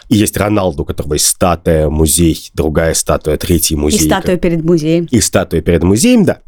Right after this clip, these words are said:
Speaker 1: А с другой стороны, значит, Месси, это давно известно, как бы считает, что он настолько важный в команде, что он может как бы менять тренеров, особенно там в аргентинской сборной,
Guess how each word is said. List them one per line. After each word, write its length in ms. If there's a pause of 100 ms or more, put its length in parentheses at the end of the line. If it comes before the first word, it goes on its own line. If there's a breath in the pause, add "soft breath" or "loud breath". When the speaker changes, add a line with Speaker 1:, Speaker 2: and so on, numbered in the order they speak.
(420)
Speaker 1:
А 120
с 100
другой 360
стороны, 480 (380 loud breath)
значит, 300
Месси, 540 (380 loud breath)
это 180
давно 460
известно, 520
как 220
бы 80
считает, 400
что 160
он 100
настолько 520
важный 400
в 80
команде, 480
что 180
он 60
может 280 (460)
как 180
бы 100
менять 380
тренеров, 600
особенно 420
там 160
в 60
аргентинской 520
сборной, 480